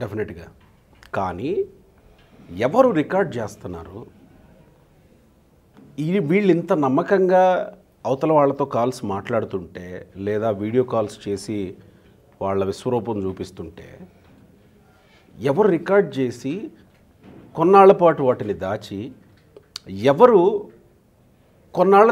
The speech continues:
తర్వాత వాటిని బయటికి తీసుకొస్తున్నారు అనేది మనం మాట్లాడుకోవాల్సినటువంటి అంశం ఖచ్చితంగా. ఎవరు ఈ వీడియోల్ని బయటికి తీసుకొస్తున్నారు? మీ, ఆ, analysis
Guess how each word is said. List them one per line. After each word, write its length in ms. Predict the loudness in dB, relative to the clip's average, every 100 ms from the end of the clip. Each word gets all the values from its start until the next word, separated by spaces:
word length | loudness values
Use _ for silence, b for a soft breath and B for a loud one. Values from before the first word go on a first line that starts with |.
| 4
తర్వాత 300 | 4 4 4 0
వాటిని 240 | 0 -2 -2
బయటికి 240 | -2 -4 -4
తీసుకొస్తున్నారు 600 | -8 -8 -10 -10 -10 -8
అనేది 320 | -8 -4 -2 -2 -6 -14 _ _ _ _ -6
మనం 140 | -4 -2
మాట్లాడుకోవాల్సినటువంటి 920 | -2 -2 -2 -2 -4 -4 -10 -10 -10 -12
అంశం 240 | -14 -16 -18
ఖచ్చితంగా. 480 | -20 -14 -12 -10 -12 -20 _ b b b b -6 0 4
ఎవరు 280 | 8 8 6 2 -2 -6 0
ఈ 20 | 0 2
వీడియోల్ని 480 | 0 2 2 2 2
బయటికి 260 | 2 2 0 -4
తీసుకొస్తున్నారు? 680 | -8 -10 -10 -16 -18 -20 -20 _ _ _ _ _ _ -10 2
మీ, 120 | 4 4 4 2 -2 -4 -10 -6
ఆ, 20 | -4 -2 -6 -6
analysis 400 | 0 0 0 -2